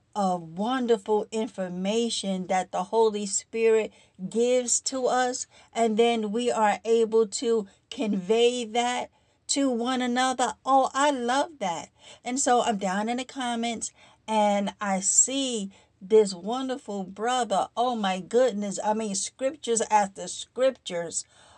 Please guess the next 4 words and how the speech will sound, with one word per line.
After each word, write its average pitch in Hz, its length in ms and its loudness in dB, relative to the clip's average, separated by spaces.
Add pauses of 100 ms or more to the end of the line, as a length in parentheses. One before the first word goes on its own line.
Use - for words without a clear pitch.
(140)
a 196 160 2
wealth 214 1040 2 (240)
of 196 300 -2
information 196 1300 -2